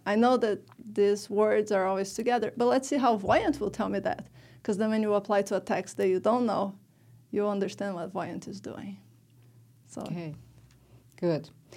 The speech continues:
Speaker 2: So just to, um, end our conversation, I know this is not your, the area of your doctoral
Speaker 1: Right.
Speaker 2: research right now, no? Can you just tell us briefly about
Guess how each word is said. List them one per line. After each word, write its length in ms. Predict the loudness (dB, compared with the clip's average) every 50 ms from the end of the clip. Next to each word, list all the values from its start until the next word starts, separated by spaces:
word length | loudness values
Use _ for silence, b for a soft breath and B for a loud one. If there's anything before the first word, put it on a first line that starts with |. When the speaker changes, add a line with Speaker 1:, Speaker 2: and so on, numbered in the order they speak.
| B B B
Speaker 2:
So 160 | 4 6 6
just 340 | 8 8 8 6 6 4 4
to, 260 | 6 6 6 6 4 2
um, 400 | 0 0 2 2 2 2 0 -2 -2
end 260 | 0 0 0 2 2
our 200 | 4 4 4 2
conversation, 800 | 2 0 0 0 2 0 0 0 0 2 4 4 4 4 2 2 2 2
I 140 | 4 4
know 220 | 6 6 6 4 4
this 340 | 4 4 4 2 2 2 -2
is 180 | -4 -2 0 0
not 320 | 2 2 2 0 -2 -2
your, 640 | -2 0 2 4 4 4 4 2 2 0 0 -2 -4 -2
the 260 | 2 2 2 4 4
area 360 | 6 6 8 8 6 6 4
of 200 | 4 2 0 2
your 220 | 2 2 2 2 0 -4 -4 4
doctoral 560 | 6 6 6 6 4 2 4 4 2 0 -2 -6 -10 -10
Speaker 1:
Right. 200 | -2 4 6 8
Speaker 2:
research 480 | 8 8 6 2 0 0 0 -2 -2 -4 -4 -8 -8
right 360 | -6 0 4 6 6 6 4
now, 260 | 2 0 -2 -2 -4 -4
no? 200 | -2 -2 -2 0
Can 240 | 2 2 4 6 8
you 160 | 8 8 8
just 480 | 6 4 0 0 0 0 -2 -8 -4 2
tell 220 | 4 6 8 8
us 200 | 8 6 6 2
briefly 680 | -2 2 6 8 8 8 6 4 0 0 0 0 -2 -4 -4
about 580 | -4 -2 2 2 2 2 2 0 -4 -10 -14